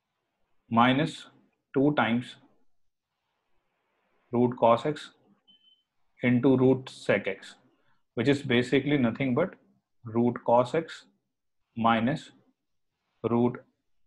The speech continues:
sec x whole square. So finally, we have proved that this term is positive, right? And we have taken the advantage of that this is in the first quadrant, so we can write down root cos x and root sec x. So this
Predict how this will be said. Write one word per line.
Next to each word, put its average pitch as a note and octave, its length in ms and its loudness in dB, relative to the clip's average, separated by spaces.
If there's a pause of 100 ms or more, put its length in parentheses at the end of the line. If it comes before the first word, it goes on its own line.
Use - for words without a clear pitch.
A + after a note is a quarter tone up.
(140)
sec - 440 -2
x B2+ 320 -2 (320)
whole A2 180 2
square. - 380 -6 (1040)
So B2+ 100 -4
finally, C#3 380 4
we D3+ 140 2
have D3+ 220 0
proved D3 300 0
that D#3+ 240 0
this D3+ 280 2
term C#3+ 440 -2 (480)
is C3 180 -2
positive, B2+ 520 -2 (1160)
right? D3 160 2
And C3+ 140 2
we C#3+ 60 6
have D3+ 100 4
taken D3 240 2
the C3+ 80 4
advantage A2+ 440 2
of F3+ 220 0 (480)
that B2 240 0 (240)
this C3 220 0
is C#3+ 100 2
in C#3 100 0
the C#3 100 4
first B2 280 2
quadrant, D#3 320 0
so C#3+ 80 0
we B2+ 80 2
can C3 160 -2
write A2 240 0
down C3 160 -2
root A2 240 -4
cos G2+ 220 0
x A#2+ 180 -4
and A#2 100 -2
root A#2+ 200 0
sec G2+ 220 -6
x. - 260 -12 (560)
So C3 80 -4
this C#3+ 260 4